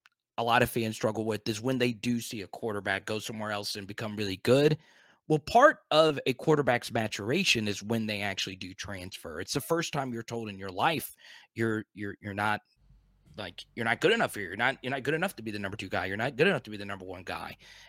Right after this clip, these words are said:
And you take that chip on your shoulder the same way Joe Burrow did, the same way Kyler Murray did. And you take that with you to your next step, uh, to your next stop, and you become that much better of a player. Ask any quarterback about that.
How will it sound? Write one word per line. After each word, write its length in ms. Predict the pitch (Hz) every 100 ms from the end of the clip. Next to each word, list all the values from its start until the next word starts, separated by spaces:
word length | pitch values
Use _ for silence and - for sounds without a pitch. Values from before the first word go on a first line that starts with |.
| -
And 100 | 139
you 100 | 147
take 260 | - 170
that 160 | - 180
chip 240 | - 165
on 100 | 170
your 100 | 147
shoulder 360 | 139 165 165 156
the 100 | 120
same 240 | - 117
way 120 | 113 107
Joe 180 | 98
Burrow 340 | 90 143 165 165
did, 280 | 147 160 131
the 80 |
same 220 | - 92 87
way 100 | 90
Kyler 300 | 101 78 90
Murray 340 | 123 160 156
did. 320 | 143 151 151 - - _ _
And 100 | 120
you 80 | 123
take 320 | - 151 160
that 180 | 156 123
with 180 | 131 -
you 60 |
to 120 | 117 120
your 160 | 110
next 260 | 110 110 -
step, 380 | - 107 110 _ _ _ -
uh, 120 | 127
to 120 | -
your 120 | 135 117
next 200 | 120 -
stop, 380 | 120 110 117 -
and 160 | 127 123
you 60 | 123
become 340 | 123 131 120
that 180 | 113 117
much 240 | 107 - -
better 240 | 110 104
of 100 | 95
a 60 | 90
player. 460 | - 117 92 - _ _ _ -
Ask 260 | 165 -
any 140 | 143 180
quarterback 500 | - 101 87 90 82
about 300 | 92 85 -
that. 200 | 76